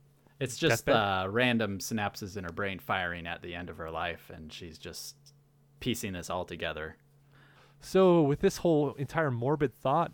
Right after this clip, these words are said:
Speaker 2: or this morbid suggestion of how this is going, how is this a rom-com? Like, is this gonna end on any semblance of happiness?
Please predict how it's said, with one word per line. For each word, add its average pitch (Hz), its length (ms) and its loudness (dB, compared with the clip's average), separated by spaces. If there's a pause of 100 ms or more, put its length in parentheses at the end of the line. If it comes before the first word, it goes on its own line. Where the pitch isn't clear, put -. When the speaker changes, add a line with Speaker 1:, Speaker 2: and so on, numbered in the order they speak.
(140)
Speaker 2:
or 113 160 -2
this 110 220 -6
morbid 127 300 0 (100)
suggestion 117 480 -2
of 101 140 -6
how 113 160 0
this 107 260 -8
is 98 140 -10
going, 113 320 0 (560)
how 254 460 2
is 143 140 2
this 165 140 0
a 151 60 2
rom-com? 123 640 0
Like, 123 200 0
is 120 100 4
this 156 140 2
gonna 180 240 4
end 143 200 0
on 127 120 4
any 131 300 0
semblance 147 400 0
of 127 120 -2
happiness? 185 600 -4